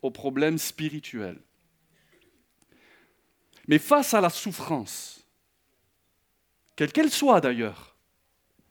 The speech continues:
le meilleur des médicaments pour nous aider dans l'épreuve,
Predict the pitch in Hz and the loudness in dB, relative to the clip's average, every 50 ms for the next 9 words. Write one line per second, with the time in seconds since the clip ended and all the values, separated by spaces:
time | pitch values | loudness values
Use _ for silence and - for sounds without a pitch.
0 | _ _ _ - - - - 156 196 214 240 330 392 403 440 440 427 392 349 247 | _ _ _ -18 -16 -2 4 6 8 10 10 10 10 10 10 10 10 8 8 6
1 | 254 294 277 269 269 214 214 262 - - 240 226 214 202 175 147 - - - _ | 6 4 6 6 4 4 2 2 4 6 6 8 8 6 6 4 2 -4 -18 _
2 | _ _ _ _ _ _ _ _ _ _ _ _ _ _ _ _ _ _ _ _ | _ _ _ _ _ _ _ _ _ _ _ _ _ _ _ _ _ _ _ _
3 | _ _ _ _ _ _ _ _ _ _ _ _ _ _ _ _ _ _ _ _ | _ _ _ _ _ _ _ _ _ _ _ _ _ _ _ _ _ _ _ _
4 | - - 202 175 190 220 247 226 180 190 285 302 226 254 311 294 254 185 135 - | -2 0 2 4 8 8 8 8 8 8 6 6 8 8 8 8 6 4 0 -4
5 | _ _ _ _ _ _ _ _ _ _ _ _ _ _ _ _ _ _ - 139 | _ _ _ _ _ _ _ _ _ _ _ _ _ _ _ _ _ _ -4 2
6 | 131 294 330 349 359 349 330 302 277 - - - - 190 196 165 139 123 - | 4 6 8 8 8 8 6 6 4 2 0 -2 -4 -2 -2 -4 -4 -6 -10